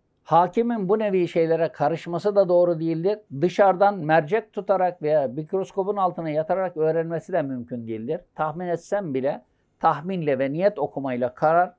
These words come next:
verilmez netice itibariyle. Hakim buna müdahale edemediği için, karışamadığı için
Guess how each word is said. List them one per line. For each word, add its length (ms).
verilmez 480
netice 420
itibariyle. 540
Hakim 580
buna 180
müdahale 640
edemediği 640
için, 280
karışamadığı 840
için 580